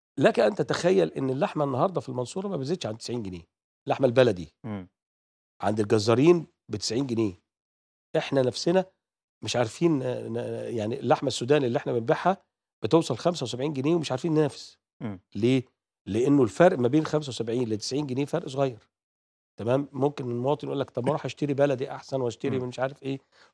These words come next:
Speaker 1: هو الناس اتعودت على المنافس بتاعتنا وبيشتروا منها وخلاص استقرت الأوضاع، مفيش مشكلة. بس برضه في منافسة.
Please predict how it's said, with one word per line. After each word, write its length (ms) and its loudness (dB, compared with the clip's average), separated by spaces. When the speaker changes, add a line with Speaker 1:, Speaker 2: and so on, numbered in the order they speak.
Speaker 1:
هو 100 8
الناس 200 8
اتعودت 440 8
على 180 2
المنافس 380 0
بتاعتنا 400 -2
وبيشتروا 500 -2
منها 360 0
وخلاص 260 6
استقرت 500 0
الأوضاع، 360 0
مفيش 300 -8
مشكلة. 280 -6
بس 180 -4
برضه 320 8
في 260 -2
منافسة. 400 6